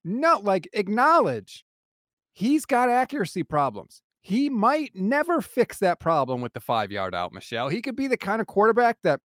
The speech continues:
misses a five-yard out and two plays later throws a thirty-yard strike in the smallest window, you know, through an invisible keyhole. Like, he, he, that just might be who he is. We have to acknowledge that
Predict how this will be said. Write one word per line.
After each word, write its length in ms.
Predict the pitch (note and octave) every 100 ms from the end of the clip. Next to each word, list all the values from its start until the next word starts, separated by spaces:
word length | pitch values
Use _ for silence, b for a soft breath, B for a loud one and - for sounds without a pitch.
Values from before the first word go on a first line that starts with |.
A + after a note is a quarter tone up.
| -
misses 480 | B2 D3+ G#3+ G3
a 80 | F#3+
five-yard 580 | D#3+ F#3+ G3 F3+ F#3 F3+
out 280 | F#3 B3+ B3
and 140 | B2
two 200 | - A#3+
plays 380 | G#3+ A3+ A3+ E3
later 380 | F#3+ B3 B3+ B3 b b b -
throws 280 | G#3 G#3+
a 120 | D#3+ C3
thirty-yard 920 | - - A3+ A#3+ A#3+ A3+ G3 G#3 D#3+
strike 680 | - - F#3 G3+ A3+ C4
in 100 | G#3
the 100 | E3+
smallest 580 | D3+ - G3 G#3 A3+ -
window, 380 | F3 G#3 G#3+ G#3+
you 160 | G#3 A3
know, 360 | D3+ F3 E3+ -
through 200 | - A#3
an 60 | A3
invisible 460 | G3+ F3+ A3+ G#3 G3+
keyhole. 580 | - E4 F#3 G2+ - _
Like, 280 | D#3+ E3+ B2+ _ _ _
he, 280 | A3+ C#4+ -
he, 180 | G3+ -
that 180 | F#3+ G3
just 220 | G#3+ -
might 260 | F#3 G#3 G3
be 140 | G3+
who 180 | E3 A#3+
he 140 | A3
is. 180 | D#4 D#3
We 120 | F3
have 200 | A#3 C4
to 120 | - B3+
acknowledge 600 | D3 D#3 G#3 B3+ B3+ D3
that 280 | G3+ F#3+